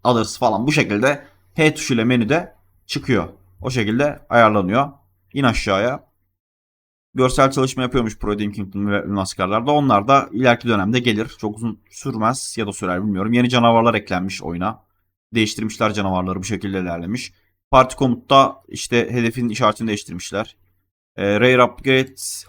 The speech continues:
sistemindeki defans değerleri değiştirilmiş. Bu büyük ihtimalle yeni, e, Rune Upgrade'deki yeni bunlar büyük ihtimalle. Çünkü Common'da defans yedi sekiz veriyordu diye hatırlıyorum ben. Onun dışında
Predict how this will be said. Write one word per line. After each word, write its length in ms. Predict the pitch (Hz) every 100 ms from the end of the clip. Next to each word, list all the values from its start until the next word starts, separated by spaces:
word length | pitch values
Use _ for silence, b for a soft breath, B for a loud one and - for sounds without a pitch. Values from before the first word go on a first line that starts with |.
| 113
sistemindeki 400 | - - 113 110
defans 360 | 113 113 117 -
değerleri 300 | 104 107 117
değiştirilmiş. 500 | 110 107 110 113 135
Bu 100 | 127
büyük 140 | 131
ihtimalle 360 | - 113 110 131
yeni, 440 | 131 123 127 123 - _ _ _ _ _ _ _ _ _ _ _ _ _ _ _ _ _ -
e, 60 | 104 101 101 101
Rune 200 | 120 131
Upgrade'deki 840 | 113 - 104 92 95 90 113 131 - -
yeni 440 | 113 120 127 113
bunlar 260 | 104 95 90
büyük 140 | 87
ihtimalle. 540 | - 92 87 101 131 - _ _ _ _ _ _ -
Çünkü 140 | 104
Common'da 640 | - 120 123 113 135 139 107
defans 460 | 110 120 120 -
yedi 180 | 107 113
sekiz 300 | 110 120 123
veriyordu 340 | 117 127 113
diye 100 | 95
hatırlıyorum 460 | 92 - 90 87 90
ben. 180 | 107 135 _ _ _ _ _ _ _ _ _ _ -
Onun 240 | 131 143
dışında 500 | 135 127 117 143 143